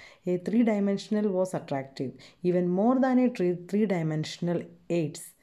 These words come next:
Here, the projected aids, aviates will be more attractive by a,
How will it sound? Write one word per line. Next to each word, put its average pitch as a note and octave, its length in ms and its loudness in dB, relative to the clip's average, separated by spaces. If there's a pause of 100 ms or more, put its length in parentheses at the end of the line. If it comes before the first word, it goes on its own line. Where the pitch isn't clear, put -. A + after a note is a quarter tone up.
(420)
Here, G#3 420 0 (220)
the F#3 100 0
projected G#3+ 540 -2
aids, F3+ 440 -2 (140)
aviates F3+ 480 0
will D#3 160 -2
be F#3+ 140 2
more F#3+ 440 0
attractive E3+ 680 -4
by D#3 80 -2
a, D#3+ 240 0